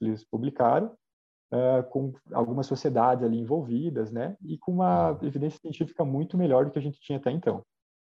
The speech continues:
Speaker 2: Mateus, é o Brownwood, né, o nosso tratado de cardiologia, pelo menos há duas edições, pelo menos há duas, eu acredito que são três, é porque eu não tenho a te-, a terceira pra comprovar,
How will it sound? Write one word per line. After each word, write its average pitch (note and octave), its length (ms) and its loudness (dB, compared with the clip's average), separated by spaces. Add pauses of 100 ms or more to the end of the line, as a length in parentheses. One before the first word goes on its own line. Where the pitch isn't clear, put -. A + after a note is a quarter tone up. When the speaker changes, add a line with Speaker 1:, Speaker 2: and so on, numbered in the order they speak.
(800)
Speaker 2:
Mateus, D#3 300 0
é D#3 140 0
o E3 100 4
Brownwood, A#2+ 540 2
né, F#2 180 -4
o F2 160 0
nosso F#2 260 2
tratado A#2+ 380 2
de B2+ 80 -6
cardiologia, C#3 840 0
pelo G2 140 -2
menos A#2+ 200 2
há F3 60 4
duas D#3+ 460 2
edições, G#2+ 320 0
pelo F#3+ 220 2
menos F#3 180 0
há D#3 80 2
duas, B2 260 -2
eu A2 60 0
acredito C3+ 380 -4
que - 40 -16
são F3+ 160 -4
três, C3 280 2
é G2 40 0
porque F2+ 120 -4
eu B2+ 40 -2
não D3+ 80 -4
tenho D#3 180 -2
a - 40 -4
te-, - 100 -6
a A2+ 80 2
terceira A#2 400 2
pra - 120 -4
comprovar, G2 520 -2